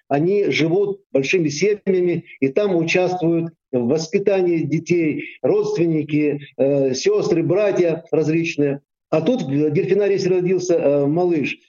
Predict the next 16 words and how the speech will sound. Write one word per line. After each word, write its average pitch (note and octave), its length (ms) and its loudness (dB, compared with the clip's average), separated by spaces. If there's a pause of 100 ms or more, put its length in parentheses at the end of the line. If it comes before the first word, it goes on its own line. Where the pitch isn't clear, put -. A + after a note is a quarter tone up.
(140)
у C#3+ 140 2
него, F3+ 360 0
во-первых, F3+ 680 0
нету F3+ 320 0
этой F3+ 460 -2
семьи, F3+ 680 -2 (240)
во-вторых, F3 680 0 (100)
у C#3 80 0
него F3+ 240 0
нету G3+ 500 0 (120)
среды, F3 760 -2
самое E3+ 400 0
главное, F#3 420 0
окружающей E3+ 720 0
среды, E3+ 320 0
которая F3+ 600 0